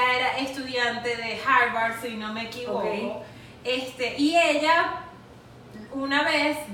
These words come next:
Speaker 1: le ofrecieron hacer una foto.
Speaker 2: Ok.
Speaker 1: O sea, como a una chama modelo de X, Y o Z ciudad le pueden ofrecer,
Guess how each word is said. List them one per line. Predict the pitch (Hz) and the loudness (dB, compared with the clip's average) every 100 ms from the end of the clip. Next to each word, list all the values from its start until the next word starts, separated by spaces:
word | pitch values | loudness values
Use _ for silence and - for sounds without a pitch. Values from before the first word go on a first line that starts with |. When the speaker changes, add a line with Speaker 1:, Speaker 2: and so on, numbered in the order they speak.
| 190 - 220 | -12 -16 -4
Speaker 1:
le | 247 | -2
ofrecieron | 247 277 285 339 294 285 330 339 302 - - - - - - | 0 -2 -2 0 0 2 -2 -2 -6 -10 -16 -20 -20 -6 0
hacer | - 392 | 2 2
una | 269 - | -2 -2
foto. | 254 196 - - - - - | -2 -2 -2 -6 -10 -14 -12
Speaker 2:
Ok. | 208 196 185 - - - - - - 202 | -8 -8 -10 -14 -18 -20 -20 -18 -16 -14
Speaker 1:
O | |
sea, | 202 262 262 | -2 0 0
como | 233 226 220 220 | 0 2 4 6
a | 220 226 | 6 6
una | 240 254 254 | 4 4 4
chama | - 262 240 247 | 2 2 4 2
modelo | 254 254 247 226 240 262 226 214 | 2 0 0 0 0 -2 -4 -6
de | 220 214 202 196 220 | -6 -2 -2 -2 -4
X, | 214 254 240 | -4 -6 -2
Y | 233 | 0
o | 226 | 0
Z | 226 233 226 | -2 -2 -2
ciudad | 285 262 | 0 0
le | 277 | 0
pueden | 262 233 | -2 -6
ofrecer, | 233 285 277 233 | -4 -4 -2 -4